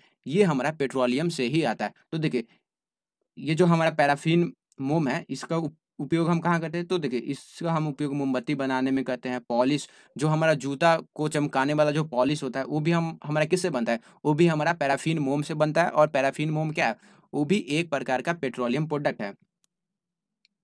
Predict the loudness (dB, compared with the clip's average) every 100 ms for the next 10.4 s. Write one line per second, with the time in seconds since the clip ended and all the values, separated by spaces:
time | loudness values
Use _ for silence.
0 | _ _ _ -20 _ _ _ _ -6 0
1 | 4 4 2 -4 -2 0 0 2 2 4
2 | 0 -2 -4 -4 -4 -4 -2 -4 0 0
3 | -2 -6 -4 -2 -4 -4 -4 -8 -8 -6
4 | -4 -4 -6 -6 -6 -6 -4 0 2 2
5 | 0 -2 -2 -2 -4 -4 -4 -4 -6 -8
6 | -8 -8 -6 -6 -6 -10 _ _ _ -4
7 | -2 -2 -2 -4 -2 0 0 -2 -8 -8
8 | -8 -2 0 0 -2 -10 _ -4 -4 -4
9 | -2 -2 0 0 0 0 2 0 0 -4
10 | -6 -2 -2 -2